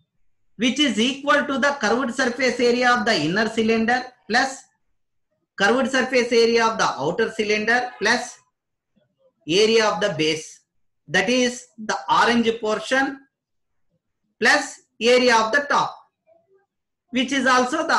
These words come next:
orange portion which is on the top. So here we can see the orange portion. This is nothing but the area of the top,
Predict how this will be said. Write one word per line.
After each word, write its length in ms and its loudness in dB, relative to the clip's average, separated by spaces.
orange 320 2
portion 440 -2
which 200 -2
is 160 -2
on 160 2
the 80 2
top. 300 0
So 220 -2
here 320 0
we 100 -2
can 220 -2
see 180 -6
the 140 -2
orange 340 0
portion. 460 -4
This 180 -4
is 140 -2
nothing 340 -2
but 160 0
the 80 0
area 400 2
of 140 2
the 180 0
top, 320 2